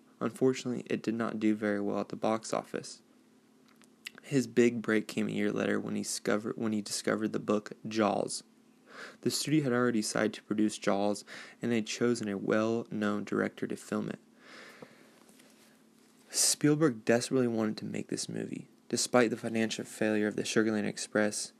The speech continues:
and his self-confidence had not dis-, his self-confidence had not dis-, diminished, and he pers-, persuaded the producers to dismiss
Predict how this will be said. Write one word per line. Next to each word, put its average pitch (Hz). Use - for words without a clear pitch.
and 113
his 110
self-confidence 110
had 104
not 107
dis-, -
his -
self-confidence 117
had 104
not 107
dis-, 113
diminished, 107
and 113
he 120
pers-, -
persuaded 123
the 123
producers 104
to -
dismiss 104